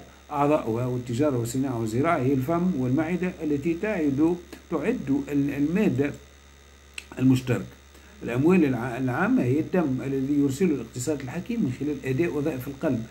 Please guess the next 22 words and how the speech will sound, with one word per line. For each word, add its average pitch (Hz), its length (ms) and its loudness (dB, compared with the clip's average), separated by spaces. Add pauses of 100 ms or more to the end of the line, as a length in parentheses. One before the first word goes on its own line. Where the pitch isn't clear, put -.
(260)
لتوزيع 208 460 2
الطعام 170 440 -4
والحياة 156 480 -2
في 151 60 -2
جميع 147 320 -2
أنحاء 123 340 -4
الجسم 131 420 2 (520)
وتحقيق 139 500 -2
الحالة 131 320 0
الصحية. 123 420 -2 (320)
حياة 254 180 2 (140)
كلاهما 135 520 4
هي 147 160 6
الذات 143 240 2 (100)
المشتركة 131 400 -2
للكل، 147 360 0
والحساسية 120 540 -4
المتبادلة 131 600 0
والمراسلات 123 540 0 (260)
الداخلية 139 540 2
لجميع 135 480 0
الأجزاء. 117 640 -2